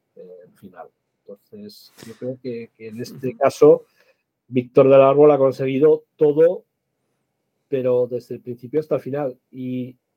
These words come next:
Speaker 1: no aburre y no se extiende, sobre todo, que es una cosa que voy buscando yo últimamente, que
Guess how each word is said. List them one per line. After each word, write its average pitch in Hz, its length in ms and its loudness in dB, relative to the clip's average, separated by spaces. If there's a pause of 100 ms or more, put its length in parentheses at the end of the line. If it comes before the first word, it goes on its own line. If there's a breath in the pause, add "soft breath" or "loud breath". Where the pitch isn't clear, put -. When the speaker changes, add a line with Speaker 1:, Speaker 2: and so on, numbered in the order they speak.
Speaker 1:
no 143 300 2
aburre 190 540 2 (580)
y 139 140 -12
no 170 300 0
se - 240 -4
extiende, 143 580 -6
sobre 127 320 -8
todo, 123 300 -6
que - 100 -20
es - 100 -20
una 139 220 -10
cosa 147 220 -6
que 147 100 4
voy 143 140 2
buscando 147 420 -2
yo 147 120 4
últimamente, 151 520 0
que 147 220 0